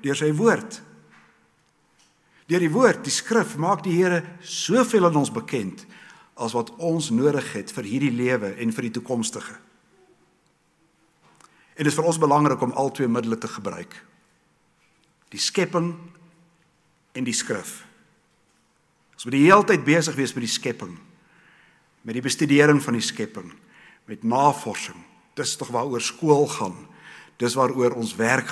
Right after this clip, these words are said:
gaan, besig wees in die skepping. Ons moet uiteindelik vanaf die skepping uitkom by die Skepper wat dit alles gemaak het.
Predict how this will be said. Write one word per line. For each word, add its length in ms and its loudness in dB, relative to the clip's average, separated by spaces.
gaan, 220 -6
besig 460 -4
wees 200 -6
in 80 -10
die 60 -6
skepping. 460 -8
Ons 160 -4
moet 160 2
uiteindelik 460 2
vanaf 180 -4
die 100 -2
skepping 460 -2
uitkom 360 -2
by 120 2
die 80 2
Skepper 560 0
wat 160 2
dit 80 -2
alles 320 2
gemaak 480 0
het. 140 -14